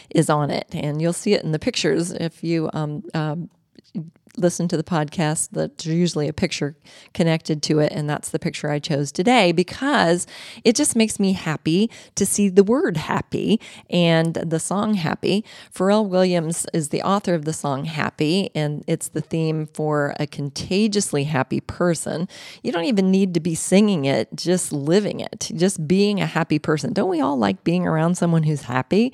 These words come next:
Um, the song says what I've been trying to tell you this entire podcast, is that happiness is a choice.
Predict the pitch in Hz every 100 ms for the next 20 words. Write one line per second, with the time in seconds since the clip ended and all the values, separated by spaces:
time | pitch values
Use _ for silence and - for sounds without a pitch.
0 | - - - - - - 170 175 170 190
1 | 202 196 220 - 196 185 185 185 175 175
2 | 175 175 170 180 175 - 139 143 165 180
3 | 240 254 226 156 151 165 - 180 156 143
4 | 160 - 202 226 - - - - - -
5 | - 170 156 196 - - 156 151 190 202
6 | 220 - - 156 143 143 - - 233 233
7 | - -